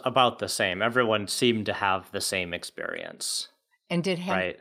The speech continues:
Speaker 2: and then what did they feel about the fact that they had that experience? Did people share that? Like, "Oh, that's
Speaker 1: Guilty.
Speaker 2: interesting." Oh, they
Speaker 1: No,
Speaker 2: felt
Speaker 1: I, I
Speaker 2: guilty.
Speaker 1: mean, they felt kinda guilty, like, a little
Speaker 2: Mm-hmm.
Speaker 1: ashamed, like, "Ooh, yeah, I, now that you went through that exercise,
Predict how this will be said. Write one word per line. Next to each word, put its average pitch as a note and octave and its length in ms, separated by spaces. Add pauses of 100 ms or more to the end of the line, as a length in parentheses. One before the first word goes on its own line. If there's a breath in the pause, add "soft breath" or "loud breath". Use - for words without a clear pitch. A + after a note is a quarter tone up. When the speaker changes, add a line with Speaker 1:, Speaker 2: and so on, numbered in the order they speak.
Speaker 2:
and F#3 160
then F#3 160
what F#3+ 160
did A3+ 140
they A3 140
feel G3 920
about D#3 300
the D#3+ 80
fact D3+ 280
that D3+ 160
they D3+ 100
had D3+ 300
that C#3+ 300 (160)
experience? D3 600
Did D#3 160
people E3 260
share D#3 300
that? G#3 240
Like, E3 260
"Oh, C4 200
that's G#2+ 260
Speaker 1:
Guilty. G2+ 140
Speaker 2:
interesting." F2+ 260 (480)
Oh, D#3+ 100
they F3 80
Speaker 1:
No, A#2 100
Speaker 2:
felt A2+ 220
Speaker 1:
I, - 20
I C3 120
Speaker 2:
guilty. C3+ 160
Speaker 1:
mean, A2+ 340 (300)
they B2 120
felt D3+ 360
kinda E3 320
guilty, F3 440
like, G#2 400
a B2 80
little C3 240
Speaker 2:
Mm-hmm. D3 60
Speaker 1:
ashamed, C#3 340
like, G#2 240
"Ooh, C3+ 280
yeah, A#2+ 280
I, A2+ 520
now B2+ 420
that C3+ 200
you B2 140
went A#2 200
through A#2+ 100
that A2+ 140
exercise, G#2 580